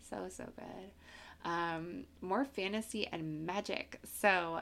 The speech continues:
um, I'm a big dragon nerd, hence the new tattoo. Um, and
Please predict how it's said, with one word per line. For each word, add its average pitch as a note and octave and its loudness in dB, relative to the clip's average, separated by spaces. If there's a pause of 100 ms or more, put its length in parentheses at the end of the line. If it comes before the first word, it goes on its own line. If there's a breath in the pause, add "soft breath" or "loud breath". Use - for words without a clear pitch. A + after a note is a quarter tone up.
um, E3+ 0
I'm F3+ 0
a F#3+ -6
big F3 -2
dragon - -2
nerd, - -2
hence E3 -6
the - -6
new - -6
tattoo. - -8 (580 loud breath)
Um, D#3+ 0 (560)
and D#3 -2